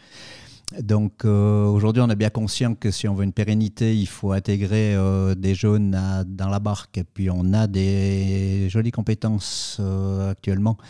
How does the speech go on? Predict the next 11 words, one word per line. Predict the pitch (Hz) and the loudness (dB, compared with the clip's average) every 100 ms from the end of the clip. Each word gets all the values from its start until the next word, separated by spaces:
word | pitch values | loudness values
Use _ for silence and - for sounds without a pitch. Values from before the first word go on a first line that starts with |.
| - - - - - | -20 -20 -20 -20 -10
Et | 92 90 | -6 -6
puis, | - 90 | -4 -4
on | |
verra | 90 92 104 98 | -2 -2 -2 -4
si | - - 95 92 95 92 92 90 | -6 -6 -4 -4 -4 -4 -4 -8
ça | - 98 | -8 -8
va | 90 90 | -6 -6
être | 90 | -4
maintenu | 95 98 107 101 | -2 -2 0 0
ou | 107 | -2
pas. | - 98 | -4 -8